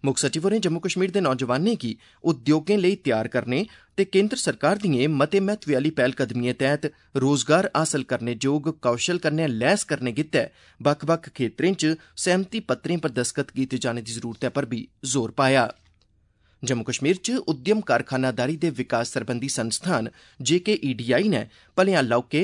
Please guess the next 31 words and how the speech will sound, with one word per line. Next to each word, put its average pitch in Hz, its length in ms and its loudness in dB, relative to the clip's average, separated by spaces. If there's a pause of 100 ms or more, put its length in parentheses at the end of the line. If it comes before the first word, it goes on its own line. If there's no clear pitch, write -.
(160)
लौह्के 127 380 2
ते 190 140 -2
दरम्याने 127 480 -2
दर्जे 143 280 -2
दे 170 180 0
उद्यमें 139 420 -2
दी 123 180 -4 (240)
कारकरदगी 160 640 0
बधाने 165 340 0
सरबंधी 151 480 0 (380)
आर 185 240 4
ए 151 200 0 (160)
एम 143 200 0
पी 202 180 -2
योजना 123 420 0
तैह्त 156 300 0 (400)
छें 180 240 2
जिलें 156 240 0
च 180 180 -4
प्रबंधन 147 440 -2
विकास 127 380 -2
कार्यक्रमें 127 480 -2
दी 147 80 0
इक 135 140 -2
श्रृंखला 147 420 0
बड़ी 135 220 -2
कामयाबी 120 480 -2
कन्नै 113 240 -4
पूरी 113 260 -8
कीती 120 340 -6
ऐ। 131 180 2